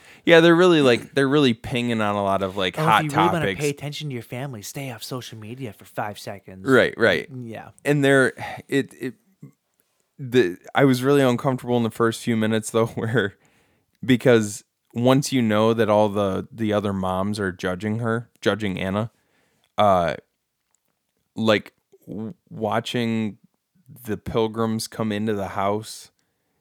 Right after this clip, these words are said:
Speaker 1: and her feel, like, really kinda cool and proud that they're there, but then knowing that the other moms are, like, talking behind, I hate, I hate
Speaker 2: You f-, did you feel bad for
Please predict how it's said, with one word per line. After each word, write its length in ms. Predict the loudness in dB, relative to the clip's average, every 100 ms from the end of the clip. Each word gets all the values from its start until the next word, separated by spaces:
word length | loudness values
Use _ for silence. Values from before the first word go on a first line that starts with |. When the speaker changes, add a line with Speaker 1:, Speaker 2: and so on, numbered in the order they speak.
| _
Speaker 1:
and 240 | -6 -6
her 320 | -4 -2 0 -2
feel, 400 | -4 -2 0 0
like, 240 | -2 -4
really 300 | -4 -2 -2
kinda 540 | -4 -4 -2 -2 -4 -10 _ _ _ -8
cool 420 | 0 4 4 2
and 140 | 0 -2
proud 380 | 0 2 2
that 140 | 0 -2
they're 180 | -2 0
there, 400 | 2 4 4 2
but 200 | 0 -6
then 220 | -4 -2
knowing 320 | 0 2 0
that 140 | -2 -4
the 100 | -2
other 220 | -2 -2
moms 440 | -2 -2 -2 -4
are, 140 | -4 -4
like, 180 | -6
talking 360 | -4 -2 -2 -4
behind, 300 | -4 -2 -4 -8 -20 -2
I 120 | 0
hate, 400 | 2 2 2 -2 _ _ _
I 120 | 0
hate 340 | 0 -2 -4 -6 _ _
Speaker 2:
You 120 | -2
f-, 160 | -2 -6
did 160 | -8 -8
you 140 | -6
feel 180 | 2 2
bad 300 | 2 -2 -2
for 120 | -4